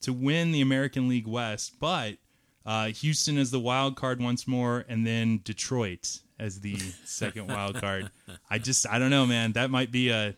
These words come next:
Speaker 1: thinking with my heart, not my head. One thing to note, though, as you look at the cent-, the American League, l-, last week, we agreed that the National League's about an eight-team race.
Speaker 2: Right.
Speaker 1: Maybe a ninth with Miami.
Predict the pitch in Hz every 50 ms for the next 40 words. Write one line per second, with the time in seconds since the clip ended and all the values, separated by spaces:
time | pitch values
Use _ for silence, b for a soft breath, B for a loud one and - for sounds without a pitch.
0 | _ _ - - - 131 120 135 123 120 110 - 123 113 110 117 127 127 117 -
1 | 117 117 110 104 110 107 104 113 113 110 101 - B B B B B B - 135
2 | 165 208 220 - 220 208 202 190 - 170 170 160 160 160 139 - 123 123 120 113
3 | 110 107 113 - _ _ - 131 135 117 135 143 135 151 170 165 185 170 139 -
4 | _ _ _ _ - 131 127 135 - - - 160 165 151 - - 127 131 131 127
5 | 135 147 160 165 - - 127 120 113 113 104 110 120 - _ - 131 123 127 131
6 | 147 175 180 - - - 147 139 127 117 - - b b b b b b b b
7 | b - 123 139 151 147 143 127 - 143 160 180 180 175 147 143 127 - 127 131
8 | 139 151 170 165 - 156 147 139 127 110 117 117 117 113 107 101 98 131 143 135
9 | - - - 143 139 131 120 110 107 117 123 110 85 80 82 - - - - -
10 | 117 117 117 104 101 - 113 123 127 139 147 143 143 135 123 123 127 131 131 -
11 | 131 110 - 107 104 113 117 117 107 101 92